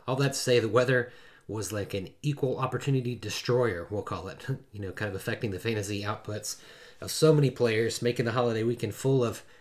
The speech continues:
let's say, less cheer than usual for dynasty managers in the playoffs. The winter weather was definitely a factor this week. Uh, next observation I'll say is I'll just call them the pouncing Panthers. Uh, the Panthers are pouncing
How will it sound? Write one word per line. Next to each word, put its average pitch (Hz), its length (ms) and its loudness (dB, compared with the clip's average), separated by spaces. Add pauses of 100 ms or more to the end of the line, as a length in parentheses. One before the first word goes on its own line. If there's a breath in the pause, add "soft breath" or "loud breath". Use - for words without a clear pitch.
(180 loud breath)
let's 120 160 -2
say, 113 100 2
less 120 380 0
cheer 139 360 2
than 113 160 2
usual 104 540 2 (320 loud breath)
for 104 140 -8
dynasty 107 320 -2
managers 95 420 -4
in 90 60 -6
the 87 120 -12
playoffs. 95 380 -4
The - 80 -8
winter 110 340 0
weather 95 400 -2 (380 loud breath)
was 90 140 -8
definitely 101 320 -4
a 92 40 -6
factor 98 360 -2
this 87 240 -12
week. 90 260 -14 (640 soft breath)
Uh, 101 140 -6
next 139 220 0
observation 123 420 2
I'll 113 80 2
say 117 200 0
is 123 100 0
I'll 123 100 4
just 120 160 -4
call 135 160 0
them 123 80 0
the 104 80 0
pouncing 131 460 0
Panthers. 135 480 -2 (500 loud breath)
Uh, 98 80 -8
the 92 80 -10
Panthers 113 540 -2
are 98 220 0
pouncing 120 500 -2